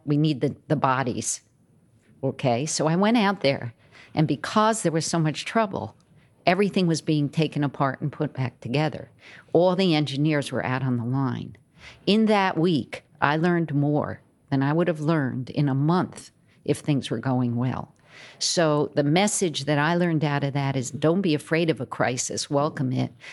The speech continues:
because it's a great opportunity to learn at a rate and pace that is much more accelerated than it ever could have been. And by the end of that week, I was answering the questions when people asked.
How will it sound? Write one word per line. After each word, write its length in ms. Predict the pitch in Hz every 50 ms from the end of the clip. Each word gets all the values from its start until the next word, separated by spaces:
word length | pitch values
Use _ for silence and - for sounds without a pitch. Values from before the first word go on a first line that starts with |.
| - -
because 340 | - 135 - - 147 131 -
it's 160 | 147 113 -
a 40 | 151 131
great 320 | - 143 151 156 170 175
opportunity 800 | 156 143 147 - 131 123 - - 160 147 135 139 123 127 127 123
to 100 | 131 127
learn 320 | 120 143 147 143 143 143
at 140 | 131 120 113
a 60 | 123
rate 280 | 110 123 139 143 151 - -
and 160 | 131 131 123
pace 580 | - - 156 151 139 123 113 - - - - - _ - - - - _ -
that 340 | 107 139 127 127 123 117 - - -
is 420 | 139 139 123 127 123 110 - 143
much 460 | 151 147 151 160 170 170 - - -
more 180 | 160 151 143 123
accelerated 840 | 120 - - - 170 156 151 151 135 127 127 127 123 131 123 107 -
than 160 | - 139 127
it 160 | 127 131 - -
ever 220 | 143 135 123 135
could 240 | - - - 170 160
have 160 | 160 135 113
been. 340 | - 120 107 113 - 123 113 - - - - - - _ -
And 580 | - 143 135 139 135 131 127 135 127 120 - - - -
by 160 | - 131 143 143
the 160 | 135 151 160
end 140 | 156 165 160
of 80 | 156
that 240 | - 147 139 135 -
week, 360 | 147 156 190 185 135 101 - - -
I 160 | 156 151 175
was 200 | 170 156 139 -
answering 540 | 151 143 143 139 - - - 135 127 127 131
the 60 | 127
questions 600 | 127 - - 147 147 - - - 139 135 127 -
when 160 | 139 135 131 123
people 380 | 135 147 127 - - 131 - -
asked. 460 | 135 131 127 127 127 131 - -